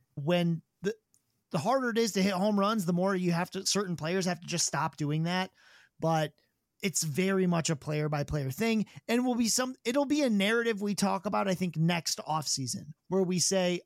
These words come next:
"Oh, look, this guy did," but I think p-, trying to predict it, even Corey Seager, who we say had this many hits taken away by the shift,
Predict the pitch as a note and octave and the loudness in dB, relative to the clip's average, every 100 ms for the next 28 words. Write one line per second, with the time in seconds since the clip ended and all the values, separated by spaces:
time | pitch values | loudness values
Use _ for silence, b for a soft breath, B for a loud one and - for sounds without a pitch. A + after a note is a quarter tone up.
0 | - A#3+ A#3+ C4+ C4+ - - _ _ _ | -2 0 0 0 -2 -4 -18 _ _ _
1 | _ C#3+ F#3 A#3 - D#3+ F3 D#3+ D#3+ D3+ | _ -4 0 0 0 0 0 2 0 0
2 | F#3 F3 A3 - _ _ G3 F#3 G#3+ - | -2 -2 -4 -6 _ _ -4 0 0 -2
3 | - - - G#3+ A#3+ G#3 F3+ G3+ E3+ D#3 | -10 -20 -8 -4 -4 -2 -2 -2 -4 -6
4 | C4+ D#4+ D#4+ B3 C#4+ B3+ - C4+ A3 F3 | -4 -2 -2 -2 0 0 0 0 2 2
5 | F#3+ F3 F#3+ F#3 E3 F#3+ F#3+ F3+ E3+ F3 | 2 2 2 2 0 0 0 0 0 0
6 | F#3+ F3 F3 F3 E3+ E3+ D#3 F#3 D3+ - | -2 0 0 2 2 0 0 0 -2 -6